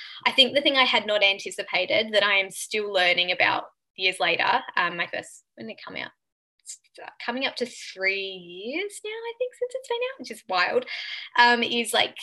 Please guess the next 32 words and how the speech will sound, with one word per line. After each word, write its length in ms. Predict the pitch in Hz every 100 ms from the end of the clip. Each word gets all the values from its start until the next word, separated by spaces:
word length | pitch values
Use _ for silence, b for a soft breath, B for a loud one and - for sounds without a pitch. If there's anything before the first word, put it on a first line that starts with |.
| - b b b _ _
the 100 | 220
marketing 480 | 208 190 208 233 220
side 240 | 220 214
of 120 | 214 220
things, 360 | 233 440 - - -
um, 420 | 214 208 202 202 202 -
because 800 | 233 - - 208 196 190 190 -
it's 240 | 208 -
like, 360 | 190 180 - - - - _ _ _ -
oh 40 |
yeah, 300 | 240 302 311
like, 220 | 190 190
I 80 | 226
have 180 | - 214
to 80 | 202
tell 180 | - 180
people 260 | 190 185
about 220 | 180 180
my 80 | 185
book 220 | 180 - - -
consistently, 760 | - 220 247 - - - - B B -
and 80 | 202
I 60 |
have 280 | 202 202 208
to 280 | 202 185 180 B B
not 240 | 247 370 415
talk 280 | - 220 -
it 80 |
up, 220 | 208 170 -
but 120 | 208
just, 160 | 240 214
like, 140 | -